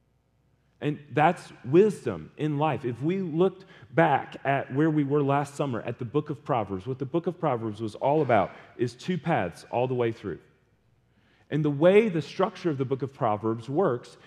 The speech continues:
is you have a good example, Lady Wisdom, the path of wisdom, and then you have a bad example, Lady Folly, the path of foolishness and wickedness. And all throughout the book, there's this structure of good example and bad example.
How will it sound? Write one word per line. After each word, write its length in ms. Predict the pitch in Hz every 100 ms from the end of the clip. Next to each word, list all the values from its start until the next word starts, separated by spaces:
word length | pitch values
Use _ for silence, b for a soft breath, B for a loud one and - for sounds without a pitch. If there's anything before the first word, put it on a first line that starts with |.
| B
is 280 | - 143 117
you 140 | 156 180
have 220 | 143 131
a 160 | 127
good 320 | 113 98 143 180
example, 580 | 104 101 92 117 127 110
Lady 320 | 107 123 135
Wisdom, 500 | 120 123 127 135 131
the 80 | 117
path 300 | - 120 131
of 140 | 117
wisdom, 380 | 104 104 113 117 B B B
and 140 | 131
then 140 | 147
you 80 | 156
have 180 | 147 151
a 80 | 170
bad 360 | 139 151 185
example, 520 | 165 104 107 95 98 82
Lady 340 | 120 147 143 143
Folly, 440 | - 123 139 101
the 100 | 95
path 340 | - 127 135 -
of 180 | 113 - B B
foolishness 800 | _ 156 165 123 98 104 87 -
and 180 | 110 110
wickedness. 720 | 139 143 98 85 - - - _ _ b b b b
And 100 | 143 156
all 220 | 170 208
throughout 400 | 214 180 165 170
the 80 | 151
book, 260 | 123 185 -
there's 180 | 135
this 120 | 135 131
structure 420 | - 180 - 110
of 160 | 113 110 B B -
good 180 | 180
example 560 | 196 139 165 160 165 156
and 200 | 131 120
bad 280 | 139 147 160
example. 500 | 101 - 87 - -